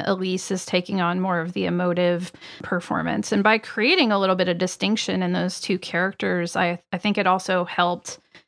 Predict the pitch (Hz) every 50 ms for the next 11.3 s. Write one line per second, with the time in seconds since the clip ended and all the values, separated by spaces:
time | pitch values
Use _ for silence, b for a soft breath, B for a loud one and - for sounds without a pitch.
0 | _ _ _ _ - - 185 196 202 202 190 196 196 - 208 190 190 202 202 208
1 | 202 202 196 196 196 196 208 - - - 196 196 196 208 214 220 254 262 240 214
2 | 202 196 190 185 - 196 190 - 202 185 180 - 208 202 190 185 185 202 226 262
3 | 254 214 196 190 180 175 - - 190 185 185 190 185 190 196 - - - 202 190
4 | 185 202 - - - 202 196 196 196 190 185 185 165 175 180 185 202 226 240 262
5 | 302 339 320 262 247 - 233 208 208 - - 220 226 233 - - - 247 226 220
6 | 214 202 208 208 196 - 208 - - - 233 277 311 302 233 202 196 190 - -
7 | - 196 - - - - 202 208 196 196 220 262 254 - - - - - - -
8 | - 254 247 - _ _ _ - 220 214 220 220 214 - - - 220 214 208 208
9 | 208 208 202 - - 226 226 226 226 247 277 302 285 277 254 226 - - - 240
10 | 233 - 240 233 - - - - 220 226 226 220 208 - - - - 226 247 269
11 | 247 220 214 202 190 180